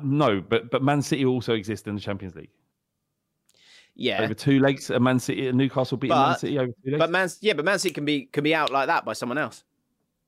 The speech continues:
Speaker 2: Newcastle United have a far better chance of winning the Champions League than Tottenham have of winning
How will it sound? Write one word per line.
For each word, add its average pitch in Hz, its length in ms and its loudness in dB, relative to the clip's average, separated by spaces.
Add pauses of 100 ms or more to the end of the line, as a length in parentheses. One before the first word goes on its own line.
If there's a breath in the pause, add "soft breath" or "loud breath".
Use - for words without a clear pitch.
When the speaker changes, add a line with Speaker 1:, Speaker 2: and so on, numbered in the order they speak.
(440)
Speaker 2:
Newcastle 240 640 2
United 123 640 0 (180 soft breath)
have 123 160 -4
a 131 80 0
far 185 600 4
better 175 340 -2
chance 110 440 -4
of 98 120 -16
winning 151 260 -2
the 165 60 -14
Champions 117 380 -6
League 110 220 -8
than 104 100 -12
Tottenham 113 380 -6
have 107 180 -8
of 104 140 -14
winning 104 420 -8